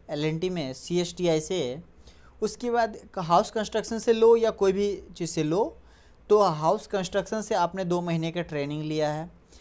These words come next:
कैसे आप एल एंड टी को ज्वाइन कर सकते हैं, बिल्कुल सीक्रेट बताने वाला हूँ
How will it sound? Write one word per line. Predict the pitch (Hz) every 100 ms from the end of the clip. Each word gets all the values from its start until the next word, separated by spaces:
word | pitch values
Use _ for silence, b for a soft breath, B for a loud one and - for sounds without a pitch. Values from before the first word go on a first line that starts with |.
| b b b -
कैसे | 226 240 240 320 330
आप | 330 208 208 208 208
एल | 185 180
एंड | 180 180
टी | 208
को | 196
ज्वाइन | 156 156 143
कर | 135 131
सकते | 120 131 143
हैं, | 135 127 120 - b b b b
बिल्कुल | 151 185 202 254 240
सीक्रेट | 190 170 175
बताने | 165 151 143 139
वाला | 135 131
हूँ | 131